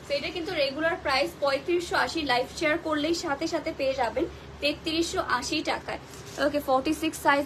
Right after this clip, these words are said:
অ্যাভেলেবল আর প্রাইস, হ্যাঁ আপু, ফর্টি সিক্স সাইজ অ্যাভেলেবল থাকবে। প্রাইস হিসেবে থাকছে রেগুলার প্রাইস পঁয়ত্রিশশো আশি টাকা। আপনি যদি শেয়ার করে ফেলেন লাইভটা, তাহলে কিন্তু আমাদের, আর শেয়ার করে কিন্তু শেয়ার ডান কমেন্ট করতে হবে, না হলে কিন্তু আপনারা ডিসকাউন্টটা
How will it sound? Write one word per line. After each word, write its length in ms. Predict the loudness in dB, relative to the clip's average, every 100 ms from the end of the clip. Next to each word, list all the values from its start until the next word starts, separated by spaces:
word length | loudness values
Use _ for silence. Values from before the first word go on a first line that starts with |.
| 2
অ্যাভেলেবল 380 | 2 0 2 2
আর 60 | 2
প্রাইস, 200 | 2 2 0
হ্যাঁ 120 | -2
আপু, 100 | -2 -4
ফর্টি 200 | -2 -2 -4
সিক্স 140 | -6 -4
সাইজ 120 | -4 -4
অ্যাভেলেবল 340 | -4 -4 -4 -2
থাকবে। 320 | -2 -2 -2 -2 -2 -2
প্রাইস 220 | -2 -2 -6
হিসেবে 220 | -6 -6 -6
থাকছে 200 | -6 -6 -8
রেগুলার 280 | -6 -6 -6
প্রাইস 160 | -6 -6
পঁয়ত্রিশশো 380 | -6 -8 -10 -6 -4
আশি 120 | -4 -6
টাকা। 200 | -8 -10 -12 -14 -10
আপনি 140 | -8 -8 -4
যদি 120 | -4 -2
শেয়ার 200 | 0 0 0
করে 140 | -2 -2
ফেলেন 200 | 0 2
লাইভটা, 300 | 2 -2 -6 -8
তাহলে 240 | -8 -6 -6 -6
কিন্তু 180 | -6 -6 -6
আমাদের, 300 | -6 -6 -8 -10 -12 -10
আর 80 | -6
শেয়ার 160 | -2 -2 -2
করে 100 | -4
কিন্তু 160 | -4 -4 -2
শেয়ার 200 | -2 -2 -2 -2
ডান 200 | 0 0 0
কমেন্ট 280 | 0 -2 -4
করতে 200 | -6 -6 -4
হবে, 160 | -4 -4 -6
না 40 | -6
হলে 140 | -6 -6
কিন্তু 180 | -6 -6 -6
আপনারা 240 | -6 -6 -6 -8 -16 -14
ডিসকাউন্টটা 540 | -12 -6 -4 0 0